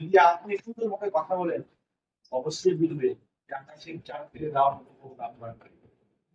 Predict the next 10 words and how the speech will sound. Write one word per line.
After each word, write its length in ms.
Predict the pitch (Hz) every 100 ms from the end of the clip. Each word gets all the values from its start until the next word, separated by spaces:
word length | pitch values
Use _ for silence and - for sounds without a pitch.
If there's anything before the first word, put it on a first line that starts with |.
| -
কিন্তু 160 | 180 190
আপনার 420 | 190 208 220 208
যা 140 | 208
ক্ষমতা 400 | 202 214 214 220
আছে 260 | 196 196 202
সেটা 180 | 247 247
তো 100 | 247
আপনাকে 240 | 233 226
করতে 200 | - 220
হবে, 240 | 190 -